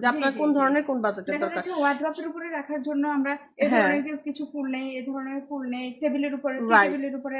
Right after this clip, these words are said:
Speaker 2: রাখার জন্য, এ ধরনের বনসাইগুলো আমরা দেখা কম্পিউটার টেবিলে রাখার জন্য
Speaker 1: রাইট,
Speaker 2: অনেকে অনেক
Speaker 1: রাইট।
Speaker 2: ধরনের পছন্দ
Speaker 1: আচ্ছা,
Speaker 2: করে,
Speaker 1: তো একটু
Speaker 2: আলাদা
Speaker 1: বলে
Speaker 2: করে
Speaker 1: দেই,
Speaker 2: নিতে
Speaker 1: এটা
Speaker 2: পারেন।
Speaker 1: সিঙ্গেল নিলে প্রাইসটা পড়বে ছয়শো পঞ্চাশ, আর কেউ যদি ফ্লাওয়ার সহ নেন এগারোশো পঞ্চাশ
Speaker 2: এগারো
Speaker 1: টাকা।
Speaker 2: সর্বনিম্ন।
Speaker 1: আচ্ছা, সর্বনিম্ন।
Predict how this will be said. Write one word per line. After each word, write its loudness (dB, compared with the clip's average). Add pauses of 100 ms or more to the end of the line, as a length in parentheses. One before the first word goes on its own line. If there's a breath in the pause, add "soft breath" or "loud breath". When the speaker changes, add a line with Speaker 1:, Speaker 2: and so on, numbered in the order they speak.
Speaker 2:
রাখার -10
জন্য, -6 (480)
এ 0
ধরনের 0
বনসাইগুলো -2 (140)
আমরা -4
দেখা -6 (120)
কম্পিউটার -4
টেবিলে -4
রাখার -8
জন্য -4
Speaker 1:
রাইট, -8
Speaker 2:
অনেকে 0
অনেক 0
Speaker 1:
রাইট। -4
Speaker 2:
ধরনের 0
পছন্দ -4 (120)
Speaker 1:
আচ্ছা, 0
Speaker 2:
করে, -10
Speaker 1:
তো 6 (180)
একটু 2
Speaker 2:
আলাদা 2
Speaker 1:
বলে 4
Speaker 2:
করে 2
Speaker 1:
দেই, 6
Speaker 2:
নিতে 2
Speaker 1:
এটা 2
Speaker 2:
পারেন। -4
Speaker 1:
সিঙ্গেল 8
নিলে 8
প্রাইসটা 8
পড়বে 4 (100)
ছয়শো 6 (100)
পঞ্চাশ, 4 (140)
আর 10 (100)
কেউ -2 (100)
যদি -2
ফ্লাওয়ার 4
সহ 0 (100)
নেন 4 (100)
এগারোশো -4
পঞ্চাশ -8
Speaker 2:
এগারো -4
Speaker 1:
টাকা। -6
Speaker 2:
সর্বনিম্ন। -4 (240)
Speaker 1:
আচ্ছা, 2
সর্বনিম্ন। 8